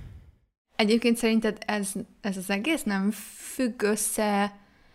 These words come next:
a pszichológiának a fejlődésével, meg az önismerettel is? Mármint, hogy arra gondolok, hogy,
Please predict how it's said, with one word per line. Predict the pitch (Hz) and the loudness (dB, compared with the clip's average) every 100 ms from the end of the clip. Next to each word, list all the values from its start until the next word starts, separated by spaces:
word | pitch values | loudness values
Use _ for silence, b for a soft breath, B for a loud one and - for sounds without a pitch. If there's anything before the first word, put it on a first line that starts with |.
| b b b b | b b b b
a | 190 | -4
pszichológiának | 190 - 208 196 190 185 196 196 190 190 190 - | -2 0 2 4 4 2 0 2 2 0 -2 -6
a | |
fejlődésével, | - 214 185 190 190 190 - 190 - 202 185 185 185 185 185 | -4 2 4 4 2 0 -2 -4 -2 0 0 0 0 0 0
meg | 185 180 | 0 -2
az | - 185 - - | -2 -6 -8 -10
önismerettel | - 185 185 180 - 196 190 185 - - 220 | -6 -4 -4 -4 -2 -2 -2 -4 -6 -2 0
is? | 180 180 - | 0 -4 -2
Mármint, | 202 208 | 0 2
hogy | 220 | 2
arra | 220 233 196 | 6 6 6
gondolok, | 185 190 214 214 208 202 | 2 0 2 2 0 -2
hogy, | - 214 196 190 190 | -4 2 4 2 -2